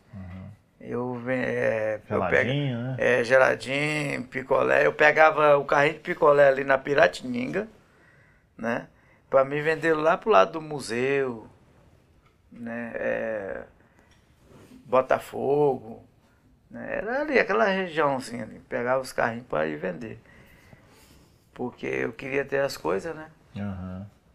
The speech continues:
Speaker 2: E aí teve uma vez que eu fiquei meio assim, <laughs> meio judiado com o carrinho, que eu peguei o carrinho de picolé e desci ali pelo museu. Ali era só chão.
Speaker 1: Aham.
Speaker 2: Ali era chão, mato, chão, olaria.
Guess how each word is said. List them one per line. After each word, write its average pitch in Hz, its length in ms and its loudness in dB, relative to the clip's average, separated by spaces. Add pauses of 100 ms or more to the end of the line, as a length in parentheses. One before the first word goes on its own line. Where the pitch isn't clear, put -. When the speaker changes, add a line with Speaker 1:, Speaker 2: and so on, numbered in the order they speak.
(100)
Speaker 2:
E 135 300 -8
aí 143 420 0 (160)
teve 170 140 -4
uma 175 160 0
vez 175 240 -4
que - 80 -10
eu 202 100 2
fiquei 185 280 -2
meio 151 320 0
assim, 131 260 -6 (560)
<laughs> - 640 -12
meio 135 240 -8
judiado 135 400 -2
com 135 100 -18
o 127 40 -14
carrinho, 135 420 0
que 185 60 -6
eu 180 40 -2
peguei 175 280 0
o 127 100 -2
carrinho 127 300 -2
de 123 60 -16
picolé 160 560 0
e 196 40 -2
desci 233 320 -2
ali 220 160 -2
pelo 220 220 0
museu. 175 260 2
Ali 170 140 2
era 240 200 2
só 147 220 -4
chão. 131 360 2 (360)
Speaker 1:
Aham. 98 560 -8 (240)
Speaker 2:
Ali 110 160 -10
era 208 220 0
chão, 262 300 2
mato, 165 560 0 (160)
chão, 190 280 -8
olaria. 147 720 0